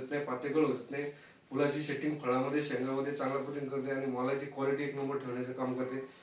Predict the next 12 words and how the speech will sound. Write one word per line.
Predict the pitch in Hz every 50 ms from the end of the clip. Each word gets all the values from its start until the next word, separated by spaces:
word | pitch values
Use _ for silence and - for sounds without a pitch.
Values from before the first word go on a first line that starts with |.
| - - - -
अशा | 131 127 147 147
चार | - 160 160 160 160 156 156
फवारण्या | 143 131 135 139 151
शेतकरी | 151 - - - - 143 139
बांधवांनो | 143 135 135 135 135 139 139 135 131
तुम्हाला | 135 135 135 135 135 160 165 165 - - - - -
करायचं | 139 139 135 139 131 139
आहे | 147 151 151 - - - - - - - -
उन्हाळी | 127 131 143 151 151 151
सीझनमध्ये | 147 127 127 127 135 135 135 139 135 135
उत्पन्न | 131 131 - 143 139 160 190 196 190 - - -
वाढवण्यासाठी. | 131 139 151 151 147 139 127 127 120 120